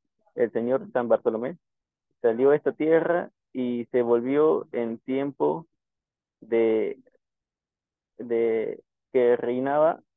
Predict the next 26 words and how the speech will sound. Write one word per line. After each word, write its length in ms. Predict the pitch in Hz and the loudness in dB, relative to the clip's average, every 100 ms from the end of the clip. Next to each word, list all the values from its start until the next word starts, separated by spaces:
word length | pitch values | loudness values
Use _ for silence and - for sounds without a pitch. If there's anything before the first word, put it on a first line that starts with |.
| - | -6
el 280 | 123 117 - _ - | -6 -6 -10 _ -8
inca, 600 | 147 147 156 151 143 123 | -6 -2 2 6 6 4
eh, 240 | 120 110 - | 0 -2 -4
Chinchirroca, 640 | 151 - 139 143 147 170 - _ _ _ _ _ _ _ | -8 -2 0 0 0 -8 -10 _ _ _ _ _ _ _
solo 240 | - 143 143 | -2 0 0
el 80 | 131 | 0
Cusco 440 | 147 151 - 165 | -4 -6 -4 -2
y 80 | 123 | 0
partes 360 | 127 127 - 123 | 0 -2 -4 -6
del 240 | 113 107 - | -4 -6 -4
Collao. 440 | 110 110 113 107 _ _ _ _ _ _ _ _ - | -2 2 2 0 _ _ _ _ _ _ _ _ -8
Y 100 | 127 | -2
después, 500 | 120 - 147 160 165 - | -2 0 0 2 0 -10
eh, 160 | - - _ | -14 -14 _
siendo 600 | 135 139 143 131 139 135 - _ _ | -4 -2 -2 2 2 0 -6 _ _
Papa 480 | - 131 - 135 - - _ | 0 0 2 0 0 -8 _
Bonifacio, 960 | 120 117 110 - 131 - 139 131 131 - _ _ _ _ _ _ _ _ _ | -4 -4 -4 -2 -4 -2 -2 0 -2 -4 _ _ _ _ _ _ _ _ _
ah, 560 | 113 117 110 110 110 110 123 | -2 0 0 0 -2 -6 -10
pucha, 180 | 127 123 | -6 -4
ahí 80 | |
no, 120 | 127 131 | -2 -4
no 260 | 127 131 | -2 -2
identificamos 460 | 131 123 120 123 127 | -2 -4 -8 -6 -6
la 60 | |
palabra, 280 | 123 123 120 | -4 -4 -4
profesora, 360 | 117 120 135 | -6 -6 -8